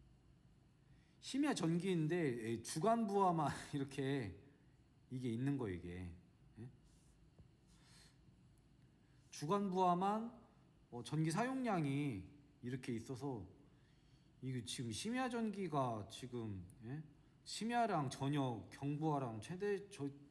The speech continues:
그쪽에 지금 하는 건데 이게 지금 말이 되나 생각을 하는, 했죠. 우리가 무효, 무효는 신경 쓸 게 없고 이제 유효 전력으로 이제 요-,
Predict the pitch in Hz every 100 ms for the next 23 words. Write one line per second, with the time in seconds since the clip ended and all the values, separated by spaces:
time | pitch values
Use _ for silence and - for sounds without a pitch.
0 | - - - - 156 151 131 113 - 113
1 | 113 185 202 151 113 101 107 90 - -
2 | - - 120 - 110 98 117 110 101 113
3 | 95 90 92 82 - - - - 147 147
4 | 101 113 139 135 - - 135 - 76 78
5 | - - - - - - - _ - -
6 | _ - - - - - - 107 131 101
7 | 117 160 180 170 120 139 170 160 131 180
8 | 185 180 156 208 - 113 101 107 98 95
9 | 92 120 147 151 147 143 131 120 113 98
10 | 95 90 92 87